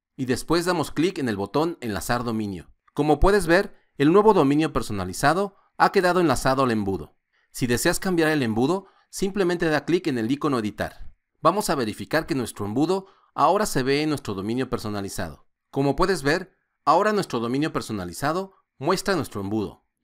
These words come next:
Ahora vamos a realizar un ejercicio para agregar un dominio personalizado a una tienda. Da clic en el botón Agregar dominio. Selecciona la opción Dominio para tienda.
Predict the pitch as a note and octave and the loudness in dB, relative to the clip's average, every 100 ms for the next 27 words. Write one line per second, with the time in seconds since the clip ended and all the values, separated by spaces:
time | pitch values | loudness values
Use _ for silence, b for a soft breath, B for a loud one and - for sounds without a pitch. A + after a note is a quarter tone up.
0 | _ - D#3 G#3 G3+ G#3 G3+ F3 A2 G#2 | _ -4 0 2 2 2 0 -2 -2 -4
1 | B2+ C#3+ C#3 A#2 G2+ C3+ B2+ F#3 F#3 b | -2 -2 -2 -2 -2 -4 -6 -6 -8 b
2 | b b - D3+ D#3 E3 F#3+ G#3+ G3+ E3 | b b 0 0 2 0 0 0 0 0
3 | F3 D#3+ A2+ G#2 G2 G2 - D3 D3+ C3 | 0 -2 -4 -4 -8 -6 -4 0 0 0
4 | B2 - G#2 - - _ _ _ C#3 F#3 | -2 -2 -4 -6 -12 _ _ _ -4 -4
5 | - G#3+ F#3+ D3 A2 G#2 C#3+ E3+ D3 G#2 | -2 -6 -4 -4 -4 -4 -2 -2 -2 -4
6 | G2 A#2+ A#2 A2 F#2+ D2+ _ _ _ _ | -4 -2 -2 -2 -4 -10 _ _ _ _
7 | _ _ _ _ - C#3+ C#3 - F#3+ G3+ | _ _ _ _ -4 -2 -2 -2 -2 0
8 | D3 - E3 F#3+ G3 B2 A2 B2+ C#3 C3 | -2 -2 -2 -2 -6 -6 -2 0 0 0
9 | A#2 G#2+ G#2+ F#2 D2+ - | -2 -4 -8 -8 -12 -18